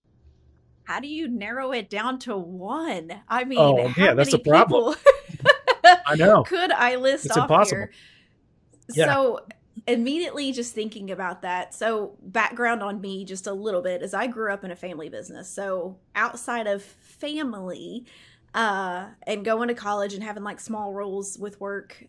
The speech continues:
Speaker 1: uh, in the college, you know, outside of college, graduating, moved back home. The one person that comes to mind is one of my bosses at Wells Fargo Financial. It was a job that I took. It was a
Speaker 2: Oh.
Speaker 1: really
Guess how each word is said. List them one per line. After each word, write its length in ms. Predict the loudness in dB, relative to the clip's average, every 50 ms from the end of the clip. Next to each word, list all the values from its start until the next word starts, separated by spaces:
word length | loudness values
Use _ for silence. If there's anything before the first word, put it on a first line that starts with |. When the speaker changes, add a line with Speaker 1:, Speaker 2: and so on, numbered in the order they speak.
| -14
Speaker 1:
uh, 240 | -12 -10 -10 -10 -12 -12
in 140 | -12 -12 -14
the 60 | -14
college, 640 | -14 -14 -14 -12 -12 -10 -12 -12 -14 -14 -16 -18 -16
you 100 | -16 -16
know, 80 | -14 -10
outside 400 | -6 -6 -6 -6 -6 -8 -8 -8
of 80 | -8 -12
college, 320 | -12 -12 -10 -10 -10 -6
graduating, 600 | -4 -2 -2 -2 -4 -6 -8 -8 -8 -10 -10 -12 -14 -14
moved 200 | -14 -14 -12 -10
back 200 | -10 -10 -10 -12
home. 480 | -16 -18 -16 -14 -12 -12 -12 -14 -14 _ _ _
The 100 | -12 -10
one 200 | -8 -6 -6 -6
person 320 | -6 -8 -10 -10 -10 -14 -16
that 100 | -16 -16
comes 200 | -16 -16 -18 -18
to 100 | -18 -16
mind 320 | -16 -14 -14 -12 -14 -14 -14
is 220 | -14 -16 -14 -14
one 80 | -14 -14
of 80 | -12
my 200 | -12 -12 -12 -14 -16 _ _ _ -8
bosses 640 | -6 -6 -6 -6 -10 -12 -12 -12 -12 -12 -14 -18 _ _ _ _ _ _ _ _ _ _
at 160 | -14 -12 -12 -12
Wells 320 | -12 -10 -10 -10 -10 -12
Fargo 360 | -12 -12 -12 -10 -10 -12 -14
Financial. 680 | -14 -16 -18 -16 -16 -16 -16 -18 -16 -16 -16 -16 -16 _ _ _ _ _ _ _ _ _
It 140 | -14 -12 -12
was 140 | -10 -10
a 60 | -10 -10
job 440 | -8 -6 -4 -4 -2 -4 -4 -6
that 120 | -8 -8 -6
I 140 | -6 -6 -8
took. 500 | -10 -14 -20 -14 -10 -10 -10 -10 -12 -14
It 100 | -16 -12
was 200 | -12 -12 -10 -8
a 180 | -8 -8 -6 -4
Speaker 2:
Oh. 180 | -4 -2 -2 -2
Speaker 1:
really 440 | -2 -4 -8 -8 -10 -10 -12 -14